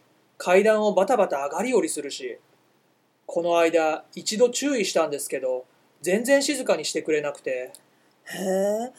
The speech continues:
Speaker 2: 彼は真面目そうに見えたけどね。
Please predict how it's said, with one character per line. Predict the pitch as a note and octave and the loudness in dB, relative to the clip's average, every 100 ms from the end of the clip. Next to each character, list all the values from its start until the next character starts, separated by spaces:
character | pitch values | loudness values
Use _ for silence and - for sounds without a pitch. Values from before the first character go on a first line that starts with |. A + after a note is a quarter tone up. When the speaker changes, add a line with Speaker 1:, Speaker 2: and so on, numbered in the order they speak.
| - _ _ - | -20 _ _ -6
Speaker 2:
彼 | E4 F4+ D#4 | 2 4 4
は | G#3+ F#3 | 2 0
真 | D#3+ D#3+ F3+ | -2 -8 -6
面 | G#3+ | -2
目 | B3+ | -2
そ | E4 F4 | -2 -4
う | |
に | F4 | -4
見 | E4+ F#4+ | -4 -6
え | G4 | -4
た | C#4 | -6
け | A#3+ F3 | -6 -6
ど | D3 | -6
ね。 | C#3 F#3+ C#4+ D#4 F#3 B2+ | -8 -6 -4 -4 -6 -10